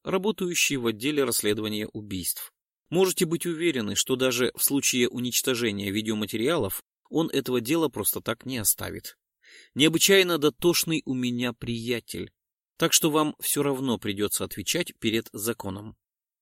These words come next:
Но если вы придёте сами с добровольным покаянием, то это намного облегчит вам жизнь». Он слушал,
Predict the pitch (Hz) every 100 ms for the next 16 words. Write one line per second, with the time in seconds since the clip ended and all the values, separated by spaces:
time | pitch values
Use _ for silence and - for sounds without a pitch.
0 | _ 175 190 202 - 185 175 175 165 151
1 | 160 156 - 214 170 95 - - 98 131
2 | 135 135 123 127 143 - 123 95 95 95
3 | 98 101 123 - 226 - 180 143 151 208
4 | 185 170 156 185 - - 135 156 - 117
5 | 135 202 123 90 - _ _ _ _ _
6 | _ _ _ _ _ _ _ _ - 185
7 | 180 - - - 196 - - 180 175